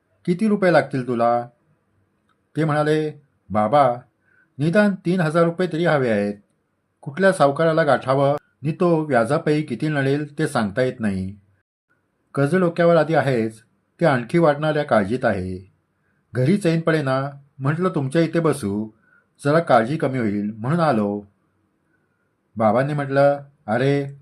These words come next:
काळजी कसली करतोस? तो देव करून टाकील काम. माणसानं उगा काळजी करू नये. त्याच्यावर सारं सोपवावं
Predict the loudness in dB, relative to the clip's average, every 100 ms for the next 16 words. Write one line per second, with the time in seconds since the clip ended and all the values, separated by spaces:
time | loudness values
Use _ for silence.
0 | _ _ _ _ _ 4 4 4 -2 -2
1 | -2 0 -2 -2 -2 -4 -8 _ _ _
2 | _ -2 0 0 2 0 2 2 2 0
3 | 0 0 0 -6 -16 _ _ _ _ _
4 | _ -4 -2 -2 0 0 2 2 2 0
5 | 0 -2 -4 -4 -2 -4 -6 -14 _ _
6 | _ _ _ _ -4 -2 2 2 2 0
7 | 0 0 -2 0 2